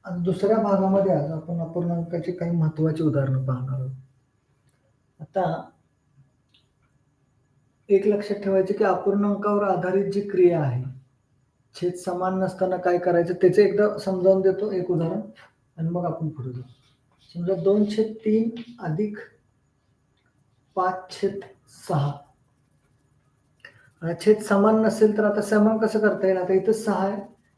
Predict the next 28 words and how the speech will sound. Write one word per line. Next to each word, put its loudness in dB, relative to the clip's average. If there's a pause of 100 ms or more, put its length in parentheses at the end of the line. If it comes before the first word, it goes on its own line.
ह्या -8
तीनचं 2
सहा -2
करता -4
येईल. -6
कसं? -6
दोन 0
न -2
गुणल्यानंतर. -8 (320)
अंशाला 0
आणि -2
छेदाला 0
दोन 6
न 0
गुणायचं. -4 (1200)
म्हणजे -4
काय -4
होईल? -6
चार 2
छेद -4
सहा -6 (100)
अधिक -4 (240)
पाच -4
छेद -2
सहा, -6 (1080)
अकरा -8
छेद -10
सहा. -4